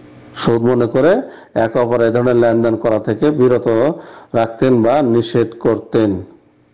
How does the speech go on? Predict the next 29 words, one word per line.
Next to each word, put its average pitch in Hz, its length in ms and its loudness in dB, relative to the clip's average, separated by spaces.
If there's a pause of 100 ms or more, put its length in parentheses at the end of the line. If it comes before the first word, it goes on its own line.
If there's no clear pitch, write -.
(1700)
তবে 180 260 2
একটা 170 380 0
জিনিস 120 420 0
এখানে 113 320 0
আমাদের, 110 400 2
আহ, 107 1040 -2
জেনে 123 260 2
রাখা 117 260 0
দরকার, 127 420 -2 (100)
সেটা 156 220 0
হলো 117 300 0
এই 107 340 2
যে 110 180 2
জমি 117 340 2
ভাড়া 110 320 0
দেওয়া 104 520 0 (520)
বা 110 200 2
নেওয়া 113 680 2 (500)
বা 110 560 2
চাষাবাস 117 500 -2
করা 110 320 0
ইত্যাদি 147 520 0
জায়েজ 120 380 2
আছে, 107 220 -2
তার 117 440 -2
আলাদা 110 420 0
একটি 117 300 -2
সূরত 160 380 0
রয়েছে। 127 420 0